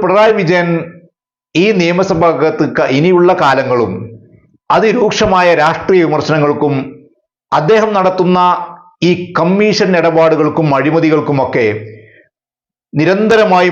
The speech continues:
മറുപടി പറയേണ്ടി വരുമെന്നുള്ളതിൽ യാതൊരു സംശയവുമില്ല. രാഹുൽ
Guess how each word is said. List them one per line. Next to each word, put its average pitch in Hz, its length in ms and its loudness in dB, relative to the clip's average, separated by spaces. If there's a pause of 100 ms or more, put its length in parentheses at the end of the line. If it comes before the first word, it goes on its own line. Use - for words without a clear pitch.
മറുപടി 175 360 2
പറയേണ്ടി 156 320 2
വരുമെന്നുള്ളതിൽ 139 480 0 (140)
യാതൊരു 139 420 0
സംശയവുമില്ല. 123 520 -2 (840)
രാഹുൽ 160 400 2